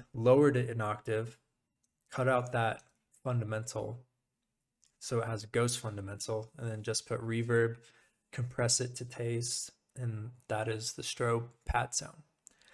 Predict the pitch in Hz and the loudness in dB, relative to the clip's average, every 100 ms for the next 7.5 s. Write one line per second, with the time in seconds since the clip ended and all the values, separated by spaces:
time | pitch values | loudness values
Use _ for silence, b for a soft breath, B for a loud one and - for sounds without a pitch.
0 | B B B _ - 113 117 113 117 120 | B B B _ -2 2 2 2 0 -2
1 | - _ - 143 147 143 117 - 143 143 | -8 _ -6 0 2 4 2 2 0 2
2 | 131 127 135 131 139 143 - 135 131 131 | 0 -2 0 4 4 4 -2 -2 -2 -4
3 | - 135 127 123 - - 131 123 117 123 | -4 -4 -2 -6 -8 -6 -4 0 2 2
4 | 127 - - _ 123 110 110 117 - _ | 0 -8 -18 _ -6 -6 -6 -10 -14 _
5 | - _ - 123 123 131 131 139 143 143 | -20 _ -6 -6 -2 2 4 4 2 -2
6 | 160 - 131 135 139 143 B B B B | -10 -6 0 4 2 2 B B B B
7 | _ - 113 110 107 | _ -2 0 0 -4